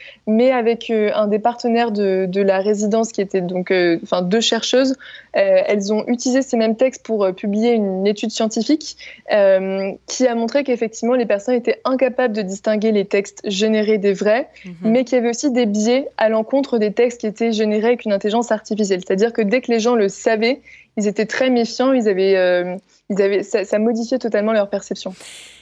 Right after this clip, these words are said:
Speaker 2: Re-, revenons à Ask Mona, euh, ça fait six ans que vous exploitez justement chat G P T en contexte muséal. Est-ce que, euh, vous, vous a-, vous pouvez faire un bilan sur, sur l'impact, sur les pratiques de visite, les profils de visiteurs, et cetera ?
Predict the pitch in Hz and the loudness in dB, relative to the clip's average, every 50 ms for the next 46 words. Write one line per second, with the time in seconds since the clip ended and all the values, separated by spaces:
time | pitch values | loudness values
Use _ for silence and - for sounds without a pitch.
0 | _ - 185 190 233 - - 185 220 254 262 311 370 359 294 262 262 262 - - | _ -10 -6 -6 -4 -6 -4 -4 -4 -2 -2 -2 -2 -2 -2 -2 -2 -4 -6 -6
1 | 262 262 262 262 262 269 285 285 262 233 208 196 190 190 - - 208 208 220 196 | -4 -2 -2 0 -2 -2 -2 -2 -2 -2 -2 -2 -4 -4 -6 -10 -10 -10 -10 -10
2 | - - 254 247 262 269 254 - - 196 180 170 180 180 202 208 - - 214 196 | -10 -10 -8 -8 -8 -8 -8 -8 -10 -10 -10 -10 -12 -12 -12 -10 -8 -10 -8 -8
3 | 220 208 170 170 156 - - 165 180 185 156 147 - - - - - - - - | -8 -8 -10 -12 -14 -12 -10 -8 -6 -6 -8 -8 -12 -16 -18 -18 -20 -16 -14 -14
4 | 202 202 - 302 302 302 302 - - - - - - 180 - - 175 165 - 180 | -10 -6 -4 -2 -2 -4 -6 -10 -16 -18 -10 -8 -8 -8 -8 -10 -10 -10 -10 -10
5 | - - - 170 156 151 160 180 190 196 180 196 196 202 226 269 311 311 226 - | -12 -12 -10 -8 -8 -6 -4 -4 -4 -4 -4 -6 -6 -4 -4 -4 -4 -4 -6 -8
6 | - - - - - - 208 - - - - 330 339 320 277 233 208 190 185 180 | -12 -18 -20 -12 -8 -8 -6 -6 -8 -6 -4 -4 -2 0 0 0 0 -2 -2 -2
7 | 180 180 175 170 170 170 170 170 165 160 170 180 175 175 170 165 175 175 196 185 | -2 -2 -4 -4 -4 -4 -4 -6 -8 -10 -12 -12 -12 -12 -12 -12 -8 -8 -6 -6
8 | 160 170 170 156 - 208 247 262 - 247 202 185 185 190 180 190 220 208 226 240 | -8 -10 -14 -16 -10 -8 -8 -8 -6 -8 -8 -6 -6 -6 -6 -6 -6 -6 -6 -6
9 | 277 277 - - - 185 170 180 170 - - - - 196 196 208 220 226 214 - | -6 -8 -10 -10 -10 -10 -8 -8 -10 -10 -10 -10 -8 -6 -4 -4 -4 -6 -4 -6
10 | 233 226 220 - - 160 151 - - 170 175 160 - - 202 190 - - 190 170 | -6 -6 -6 -8 -10 -10 -10 -10 -10 -10 -10 -10 -10 -10 -10 -10 -10 -14 -14 -12
11 | 180 190 180 190 208 190 185 208 226 214 214 180 175 - 202 185 - 185 196 180 | -12 -12 -10 -10 -12 -12 -10 -12 -12 -8 -8 -10 -10 -10 -12 -14 -12 -12 -12 -12
12 | 175 180 190 202 208 247 233 214 190 - - 185 - 185 180 | -12 -12 -12 -8 -8 -6 -6 -6 -8 -12 -12 -12 -10 -10 -8